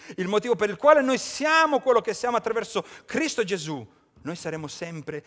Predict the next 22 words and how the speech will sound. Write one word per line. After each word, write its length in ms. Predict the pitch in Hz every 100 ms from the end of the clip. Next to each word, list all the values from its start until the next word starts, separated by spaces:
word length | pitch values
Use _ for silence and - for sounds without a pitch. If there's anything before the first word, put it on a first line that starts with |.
| _
lì 260 | 127 156 185
a 100 | -
metà 280 | 135 127 -
strada. 480 | - - 127 101 90 _ _ _ _ _ _ _ _ -
Vivremo 420 | 143 185 196 202
lì 340 | 190 180 214 202
in 140 | 185
un 100 | 180
limbo. 540 | 170 196 165 101 87 _ _ _ _ _ _ _ _ _ _ _ _ _ _ _ _ _ _ _ _ _ _ _ _
Perché 260 | - 202 247
è 40 |
bello 380 | 180 226 339 285
dire: 560 | 196 196 160 - - _
"Il 140 | 170
Vangelo 340 | 165 196 240 214
ti 80 |
salva", 300 | 190 220 196
ma 120 | 170 185
da 180 | 190
cosa? 500 | - 240 277 254 -
Da 160 | 135 185
chi? 520 | - 285 294 - -